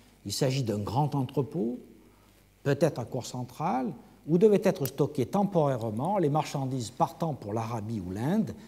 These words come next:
ou en provenant. Le fait que les pièces soient vides est donc normal, puisque les marchandises ne faisaient que transiter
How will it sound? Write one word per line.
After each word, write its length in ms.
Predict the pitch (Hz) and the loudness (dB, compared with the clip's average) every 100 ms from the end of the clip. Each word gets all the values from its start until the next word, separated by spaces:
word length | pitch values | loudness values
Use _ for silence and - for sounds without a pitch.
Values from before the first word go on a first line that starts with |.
| - - | -12 2
ou 120 | 202 | 4
en 80 | 175 | 4
provenant. 440 | 175 127 117 90 - - - - - _ _ | 4 4 2 -4 -14 -20 -20 -20 -20 _ _
Le 140 | - 180 | 4 4
fait 400 | 220 196 - - | 6 4 4 2
que 80 | |
les 180 | 147 120 | 2 2
pièces 440 | 117 170 147 - 104 | 2 4 4 2 -6
soient 280 | - 110 | -6 -6
vides 440 | 98 202 262 123 90 - - | -2 0 0 -4 -8 -14 -8
est 80 | 113 | -4
donc 240 | 131 107 | -4 0
normal, 540 | 120 107 123 208 233 - | 0 2 2 2 0 -2
puisque 320 | 147 - - | -6 -6 2
les 320 | 180 - 98 | 2 2 -6
marchandises 540 | 98 120 - 87 143 139 | -8 -10 -10 -8 -6 -6
ne 80 | 107 | -8
faisaient 260 | 104 110 | -8 -10
que 120 | 107 | -10
transiter 640 | 85 - 123 87 78 107 | -14 -8 -6 -8 -12 -12